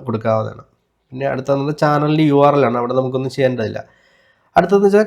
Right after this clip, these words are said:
കസ്റ്റം യു ആർ എൽ ആണ്. ഇത് നമുക്ക് മാനുവലി ക്രിയേറ്റ് ചെയ്യാവുന്നതാണ്. അതായത് നമുക്കിപ്പോൾ ഒരാൾക്ക് ലിങ്ക് കൊടുക്കുന്ന സമയത്ത് ഇതുപോലത്തെ ഒരു ലോങ് ആയിട്ടുള്ള ലിങ്ക് കൊടുക്കണേക്കാളും youtube dot com slash ശ്രീ slash നമ്മുടെ പേര് അങ്ങനെ കൊടുക്കാവുന്നതാണ്. ഞാനിവിടെ youtube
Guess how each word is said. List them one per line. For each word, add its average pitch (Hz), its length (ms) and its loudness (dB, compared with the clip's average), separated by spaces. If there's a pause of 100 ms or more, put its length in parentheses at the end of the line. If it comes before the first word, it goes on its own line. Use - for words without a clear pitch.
(120)
കസ്റ്റം 196 580 4 (300)
യു 147 80 6 (120)
ആർ 139 140 10
എൽ 127 120 4
ആണ്. 101 160 -4
ഇത് 156 160 2
നമുക്ക് 160 280 2 (340)
മാനുവലി 143 420 6
ക്രിയേറ്റ് 127 320 4
ചെയ്യാവുന്നതാണ്. 113 440 0
അതായത് 123 300 -2 (720)
നമുക്കിപ്പോൾ 135 440 -2 (240)
ഒരാൾക്ക് 135 400 2 (120)
ലിങ്ക് 131 280 -2
കൊടുക്കുന്ന 135 320 2
സമയത്ത് 123 320 -2 (600)
ഇതുപോലത്തെ 160 520 4
ഒരു 160 80 4 (180)
ലോങ് 143 460 6
ആയിട്ടുള്ള 156 340 4
ലിങ്ക് 139 200 -4
കൊടുക്കണേക്കാളും 123 580 0 (320)
youtube 175 300 4
dot 147 180 2
com 143 160 0
slash 185 240 -2 (200)
ശ്രീ 147 140 -2 (120)
slash 160 220 -4 (260)
നമ്മുടെ 143 200 0 (100)
പേര് 110 220 -2 (520)
അങ്ങനെ 233 280 4
കൊടുക്കാവുന്നതാണ്. 156 560 6 (520)
ഞാനിവിടെ 175 300 2 (320)
youtube 160 280 0